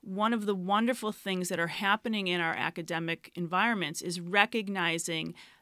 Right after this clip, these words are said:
that we need to broaden that canon dramatically, to go and look at the objects that were made, and to look at people who are making objects, making images, making film, music, art, et cetera, that have been excluded actively. Um,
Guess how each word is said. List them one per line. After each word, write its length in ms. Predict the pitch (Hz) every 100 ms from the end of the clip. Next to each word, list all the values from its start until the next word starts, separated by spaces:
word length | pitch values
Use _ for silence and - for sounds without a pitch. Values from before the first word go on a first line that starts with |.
| -
that 220 | 180 135
we 100 | 190
need 200 | 185 170
to 40 |
broaden 440 | 175 175 170 175 175
that 220 | 156 -
canon 420 | - 180 170 160
dramatically, 920 | 151 151 147 143 151 175 202 208 220 - - - -
to 100 | 214
go 260 | 190 202 202
and 280 | 220 240
look 120 | 240 480
at 140 | 466
the 140 | 285
objects 420 | 180 170 170 165 -
that 240 | 180 -
were 160 | 180 175
made, 500 | 170 160 160 185 - - _ -
and 240 | 190 196 180
to 100 | 202
look 260 | 202 254
at 140 | 254 -
people 300 | 240 233 233
who 140 | 208
are 60 | 202
making 400 | 202 208 233 214
objects, 520 | 202 190 208 202 208
making 340 | 185 185 214
images, 480 | 151 190 180 196 175
making 300 | 175 170 180
film, 420 | - 180 175 170
music, 340 | 165 165 170 -
art, 180 | 160 165
et 120 | 165
cetera, 600 | - 226 233 202 160 151 - - - -
that 260 | 175 202 214
have 300 | - 214 185
been 180 | 202 185
excluded 580 | - - 214 214 185
actively. 720 | - 151 - 165 151 123 - - - - -
Um, 340 | 170 165 160